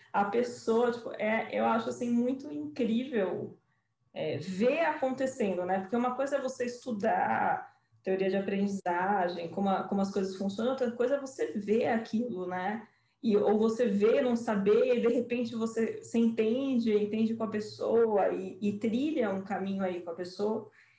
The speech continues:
Então, eu sou, eu sou bastante grata a, a, às pessoas com quem eu trabalho, assim, sabe? Eu, eu me divirto com elas, eu,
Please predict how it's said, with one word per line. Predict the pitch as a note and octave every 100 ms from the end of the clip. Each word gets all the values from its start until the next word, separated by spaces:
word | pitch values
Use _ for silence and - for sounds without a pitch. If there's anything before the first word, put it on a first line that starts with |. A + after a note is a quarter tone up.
| _ _ -
Então, | F#3+ A#3+
eu |
sou, | B3 C4+
eu | G#3+
sou | G#3+ A#3
bastante | A#3+ D4 D4 - -
grata | - G3+ G#3+ - D#4+ E4 D#4 - -
a, | A2+
a, | - A3 A3+ A3+ A3+ - -
às | G#3 G#3+
pessoas | A#3 A3+ B3 -
com | C4 A#3+
quem | B3+ B3
eu | B3
trabalho, | C4+ A#3 G3 D#3+ D#3+
assim, | D#3 - -
sabe? | - G3+ G3+
Eu, | G3 - -
eu | -
me | G3+
divirto | G3+ A3+ G#3 A3 B3+ A#3+ F#3+
com | F#3
elas, | F3+ G3 F#3 E3+
eu, | F3 E3+ -